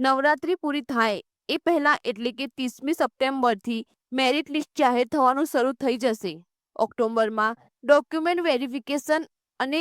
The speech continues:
જાન્યુઆરીથી નોકરીના ઓર્ડર આપવામાં આવશે. એટલે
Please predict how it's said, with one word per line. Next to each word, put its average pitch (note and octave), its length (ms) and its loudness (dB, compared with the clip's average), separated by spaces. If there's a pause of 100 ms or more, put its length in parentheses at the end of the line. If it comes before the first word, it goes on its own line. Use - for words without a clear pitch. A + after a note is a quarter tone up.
જાન્યુઆરીથી C#4+ 840 0
નોકરીના C4 720 0
ઓર્ડર A#3+ 380 2
આપવામાં A#3 500 0
આવશે. G3 380 0 (320)
એટલે A3 340 0